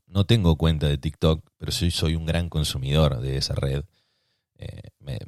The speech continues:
por todo, digamos, el, el recorte que se hace y se publica en, en, en otros lugares, como en YouTube o en el mismo Instagram, donde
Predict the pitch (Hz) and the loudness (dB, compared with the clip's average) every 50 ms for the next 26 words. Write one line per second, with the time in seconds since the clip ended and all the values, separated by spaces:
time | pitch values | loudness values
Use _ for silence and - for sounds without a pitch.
0 | - _ _ - - 73 - - 82 82 80 76 71 69 73 78 80 73 69 64 | -16 _ _ -4 -4 -2 2 6 6 8 8 6 4 2 2 0 0 0 0 -2
1 | 64 64 62 - - 64 65 - 69 69 71 - 82 82 78 73 80 69 67 - | -2 -4 -6 -8 -8 -6 -4 -4 -2 -4 0 2 2 4 4 2 0 -2 -2 -2
2 | - 80 85 80 - - 71 65 - - - - 65 64 71 78 76 69 67 65 | -2 0 0 0 0 -2 -4 -6 -6 -8 -6 -4 -4 -2 0 0 0 -2 -4 -6
3 | 64 - - 67 67 - - 69 67 69 71 - 71 69 67 - - - 71 69 | -6 -8 -10 -10 -12 -12 -12 -10 -6 -4 -2 -2 -2 -2 -2 -4 -8 -6 0 2
4 | 82 87 85 73 69 - 67 65 64 67 73 71 - 80 82 82 80 76 65 65 | 4 6 6 4 2 -2 -8 -8 -4 -2 0 0 2 4 4 4 4 2 0 -2
5 | 65 65 65 67 67 73 82 80 76 78 95 98 85 - 80 78 80 80 82 92 | -6 -8 -8 -6 -2 0 0 0 2 2 0 0 0 0 0 0 0 -2 -2 -4
6 | 87 - - - _ - 69 67 - - - | -6 -10 -14 -20 _ -20 -20 -20 -20 -20 -20